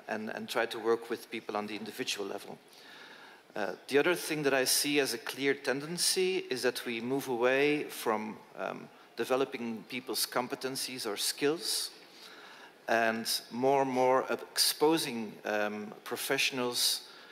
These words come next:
to experience. So I think we are evolving from a competency-based training and development,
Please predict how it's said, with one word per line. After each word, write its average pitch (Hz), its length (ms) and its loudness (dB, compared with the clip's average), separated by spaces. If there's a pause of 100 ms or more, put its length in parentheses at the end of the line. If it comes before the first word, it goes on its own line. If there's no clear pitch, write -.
(300)
to 113 800 0 (280)
experience. - 960 0 (640)
So - 180 2
I 113 100 6
think 151 300 -4
we 135 80 4
are 123 100 8
evolving 135 520 2
from 117 220 -2
a 107 40 2
competency-based 131 1400 0
training 123 300 0
and 110 100 -2
development, 117 640 -4